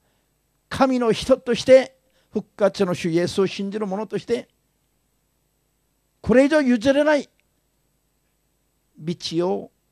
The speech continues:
信仰によって見出せない限り、復活の主イエスを信じるのが、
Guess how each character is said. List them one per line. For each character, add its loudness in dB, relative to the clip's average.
信 -8
仰 -2
に -4
よ -6
っ -8
て -4
見 -8
出 -4
せ -10
な -8
い -6
限 -14
り、 -20
復 -18
活 -6
の -6
主 -6
イ -6
エ -6
ス -12
を -10
信 -10
じ -8
る -8
の -8
が、 2